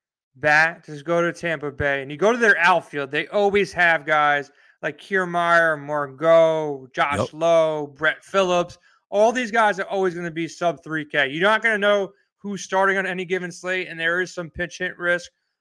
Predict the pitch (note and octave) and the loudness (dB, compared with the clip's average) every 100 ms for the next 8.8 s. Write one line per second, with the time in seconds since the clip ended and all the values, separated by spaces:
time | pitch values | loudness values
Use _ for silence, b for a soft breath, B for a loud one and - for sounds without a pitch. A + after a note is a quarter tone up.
0 | - D#3 F3+ F3 E3 E3+ E3+ D#3+ F#3 F3+ | -16 -8 -6 -6 -2 0 2 0 -2 -4
1 | F3+ F#3+ F#3+ D3+ F3+ F3 D#3+ - F3 F3 | -4 -2 -4 -4 -4 -4 -12 -6 -4 -2
2 | F3 F3+ F3+ F3 _ _ - D#3+ F3 G3 | -2 -2 -2 -6 _ _ -12 -6 -4 0
3 | G#3+ A3 G#3 F3+ G3+ G3+ G3 G3 _ _ | 0 0 -2 -4 -8 -6 -6 -10 _ _
4 | _ _ F3 E3+ E3 D3 F3+ F#3 E3+ - | _ _ -4 0 0 -2 -6 -4 -6 -8
5 | G3+ F#3+ F#3+ F#3 E3+ - F3+ F3 F3 D#3+ | -4 0 2 2 -2 -6 -2 -2 0 -2
6 | F3 D#3+ D#3 D3 D3+ F#3+ F#3 F3 F3+ F3 | -4 -6 -10 -10 -6 -2 -2 -4 -4 -4
7 | F3 F3+ E3 E3+ E3 - - G3+ A3+ B3 | -6 -8 -6 -6 -8 -16 -10 -6 -6 -4
8 | A#3 G3+ E3 D#3+ - - G#3 G3+ | -4 -2 -6 -10 -12 -14 -14 -14